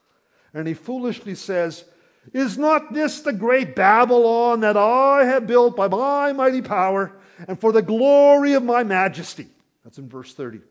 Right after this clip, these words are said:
As soon as the words come out of his mouth, a voice says, "This is what has been decri-, declared for you, Nebuchadnezzar." And all of the prophecy that Daniel was so reticent to share came true.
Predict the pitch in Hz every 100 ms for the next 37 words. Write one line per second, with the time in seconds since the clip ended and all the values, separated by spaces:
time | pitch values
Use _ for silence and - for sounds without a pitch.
0 | _ _ _ _ _ _ _ _ _ 110
1 | - - 220 233 226 220 - 185 185 156
2 | 180 143 147 156 156 151 - - 123 143
3 | 147 143 117 117 92 _ _ _ _ _
4 | _ _ _ _ _ _ _ _ _ _
5 | _ _ _ 104 98 117 120 117 - -
6 | 113 92 87 - - _ _ _ _ _
7 | _ _ _ _ 101 113 220 247 - 214
8 | 170 185 - _ - 127 170 139 - -
9 | 175 175 151 151 - 196 196 196 185 -
10 | 170 156 151 190 202 160 147 120 127 135
11 | 120 113 113 117 _ _ _ _ _ _
12 | _ _ _ _ 123 120 120 139 185 196
13 | 202 202 196 - - 151 147 156 - 135
14 | 110 135 143 165 165 127 120 - 208 208
15 | 208 196 208 202 - 208 - 180 - 196
16 | 190 185 180 175 151 190 185